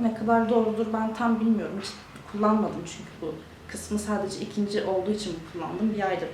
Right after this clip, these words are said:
kullanıyorum. Başka, e, not alabiliyorsunuz. Onu göstereyim. O benim çok işime yaradı.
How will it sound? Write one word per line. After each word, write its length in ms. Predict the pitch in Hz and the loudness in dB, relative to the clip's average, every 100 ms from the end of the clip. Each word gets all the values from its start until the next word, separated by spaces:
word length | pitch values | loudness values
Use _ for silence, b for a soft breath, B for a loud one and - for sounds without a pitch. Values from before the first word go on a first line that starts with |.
| - | -10
kullanıyorum. 580 | - - 170 170 233 320 - - - - - - - - - B B B B B - | -12 -10 -8 -2 0 -2 -6 -14 -18 -18 -18 -18 -18 -18 -18 B B B B B 0
Başka, 720 | 269 277 - - 339 339 359 349 - 226 | 4 4 2 -2 0 2 2 0 -4 0
e, 260 | 254 247 247 | 2 2 6
not 200 | 302 359 | 6 8
alabiliyorsunuz. 680 | 294 240 208 202 208 254 240 | 8 8 6 2 0 0 2
Onu 180 | 262 262 | 2 4
göstereyim. 480 | 208 - 220 233 | 2 2 -2 0
O 60 | 254 254 | 0 0
benim 160 | 226 226 | 2 2
çok 200 | - - | 0 -4
işime 280 | - 208 190 | -4 -2 -2
yaradı. 460 | 175 170 175 254 | -2 -4 -2 -2